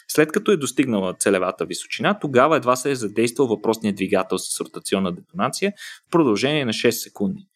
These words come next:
Впоследствие ракетата параболично е паднала на земята, а с-, учените са я намерили и са извлекли информацията от бордовите компютри на ракетата,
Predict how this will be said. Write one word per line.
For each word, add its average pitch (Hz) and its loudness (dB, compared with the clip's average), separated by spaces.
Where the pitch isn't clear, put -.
Впоследствие 147 2
ракетата - 0
параболично 110 -2
е - -6
паднала 98 0
на 82 -8
земята, 95 -2
а 123 2
с-, - -10
учените 113 -2
са - -4
я 87 -6
намерили 165 0
и 170 0
са 160 2
извлекли 139 2
информацията 113 0
от 101 0
бордовите 95 0
компютри 85 -8
на 82 -8
ракетата, - -6